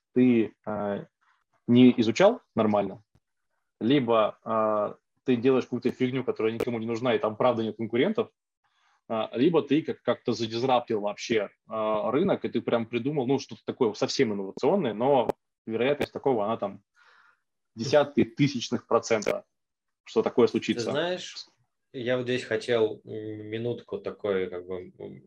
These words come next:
Speaker 2: минутку дискуссии. У меня такое ощущение, что третьего не существует.
Speaker 1: Согласен.
Speaker 2: Потому что
Speaker 1: Я, я
Speaker 2: тре-,
Speaker 1: не, я не встречал,
Speaker 2: третье
Speaker 1: да.
Speaker 2: это...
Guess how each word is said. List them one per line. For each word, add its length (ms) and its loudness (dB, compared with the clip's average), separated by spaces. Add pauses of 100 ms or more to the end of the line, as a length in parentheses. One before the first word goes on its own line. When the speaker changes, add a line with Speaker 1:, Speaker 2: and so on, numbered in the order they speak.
(140)
Speaker 2:
минутку 320 -8
дискуссии. 760 -8
У 60 -14
меня 300 -2
такое 340 -2
ощущение, 480 -6
что 200 -10
третьего 480 -4
не 140 -6
существует. 720 -12 (2250)
Speaker 1:
Согласен. 380 6
Speaker 2:
Потому 60 0
что 200 -4
Speaker 1:
Я, 120 4
я 40 4
Speaker 2:
тре-, 120 6
Speaker 1:
не, 160 2
я 120 4
не 60 4
встречал, 400 2
Speaker 2:
третье 20 4
Speaker 1:
да. 260 0
Speaker 2:
это... 500 -4